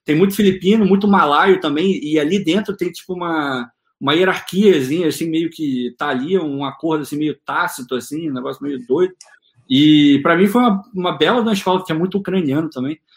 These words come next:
Foi uma bela de uma escola, e eu tava ali trocando documento e tal, e ao mesmo tempo eu tava numa outra empresa, consegui uma, um emprego numa outra empresa de esporte pra cuidar do e-commerce dos caras.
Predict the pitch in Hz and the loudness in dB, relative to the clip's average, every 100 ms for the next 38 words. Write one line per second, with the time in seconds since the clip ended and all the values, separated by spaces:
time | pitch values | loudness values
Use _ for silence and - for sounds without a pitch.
0 | _ _ - 190 175 165 226 226 233 - | _ _ 0 2 4 4 4 2 0 0
1 | 196 196 143 120 147 147 185 190 190 202 | 2 4 2 2 2 2 2 2 2 0
2 | 220 - 180 220 220 170 - _ _ _ | -4 -2 0 2 2 -2 -4 _ _ _
3 | - 151 170 160 151 214 202 - 156 185 | -10 -8 -6 -4 -2 -2 -4 -6 -2 -2
4 | 208 - _ 165 180 196 202 196 185 208 | -4 -14 _ 0 4 2 2 0 0 0
5 | 202 202 196 202 202 180 226 233 214 170 | 0 0 2 0 2 4 2 2 -4 0
6 | 190 190 175 185 190 180 170 165 165 - | 0 0 -10 -4 -2 -2 -4 -6 -6 -4
7 | 170 190 185 160 196 214 202 170 156 196 | -4 -2 -2 2 2 2 -4 -2 0 0
8 | 196 202 _ _ _ 120 143 151 139 127 | -2 -10 _ _ _ -6 -2 0 0 -2
9 | - - 147 196 190 - 185 165 151 - | -4 -2 2 2 -2 -10 -4 -2 -2 -6
10 | 143 156 175 196 - 190 202 - 147 135 | -2 -2 0 -4 0 0 0 -2 -8 -12
11 | - 120 101 | -10 -8 -8